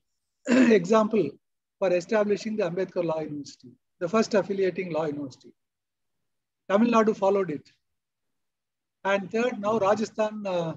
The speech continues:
has followed it, right? So there is one more in the pipeline. I don't want to name the state, but, uh, one more in the pipeline. So they are all taking lead to see that the gap between the so-called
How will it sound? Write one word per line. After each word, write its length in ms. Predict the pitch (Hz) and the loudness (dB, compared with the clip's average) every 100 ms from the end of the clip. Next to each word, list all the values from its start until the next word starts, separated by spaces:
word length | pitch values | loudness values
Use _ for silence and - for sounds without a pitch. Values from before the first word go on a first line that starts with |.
| - | -4
has 160 | 175 | -4
followed 340 | - 170 160 135 | -2 -2 -2 -4
it, 120 | 117 _ _ _ _ _ _ _ _ _ _ _ _ | -12 _ _ _ _ _ _ _ _ _ _ _ _
right? 240 | 175 208 269 _ _ _ _ | -2 -2 -2 _ _ _ _
So 180 | - 214 | -2 2
there 160 | 208 220 | 4 4
is 140 | 226 | 4
one 180 | 196 220 233 | 2 2 2
more 180 | 254 | 0
in 120 | 247 214 | 0 -2
the 80 | |
pipeline. 580 | 202 196 208 208 202 262 247 - | -2 -2 -2 -2 -2 -4 -8 -14
I 180 | 185 185 | -8 -4
don't 180 | 202 208 | -4 -2
want 200 | 196 202 | -4 -4
to 200 | 202 185 | -4 -4
name 240 | 185 208 | -6 -4
the 100 | 196 | -4
state, 360 | 170 - 220 214 | -6 -6 -6 -2
but, 280 | 196 175 - | -4 -4 -4
uh, 200 | 165 160 - _ _ _ | -4 -4 -10 _ _ _
one 200 | 185 214 | 0 2
more 160 | 220 | 2
in 120 | 214 | 2
the 100 | 185 | 0
pipeline. 580 | 170 151 147 160 208 247 _ _ _ _ _ | -2 -4 -8 -6 -6 -6 _ _ _ _ _
So 180 | - 247 | 0 2
they 140 | 233 | 4
are 120 | 233 233 | 2 4
all 200 | 285 302 | 2 2
taking 440 | - 247 254 262 | 0 -4 -2 -4
lead 500 | 214 202 220 190 240 - | -4 -2 0 0 -4 -8
to 80 | |
see 520 | 208 - 269 208 247 - _ _ _ _ _ | -8 -4 -4 -2 -4 -10 _ _ _ _ _
that 120 | 220 | -6
the 100 | 196 | -2
gap 340 | 196 214 269 247 | -2 0 0 -2
between 520 | 247 233 254 269 269 | -6 -4 -2 -2 -2
the 200 | 226 226 | -4 -4
so-called 580 | - 233 233 - 240 | -4 -4 -4 -4 -6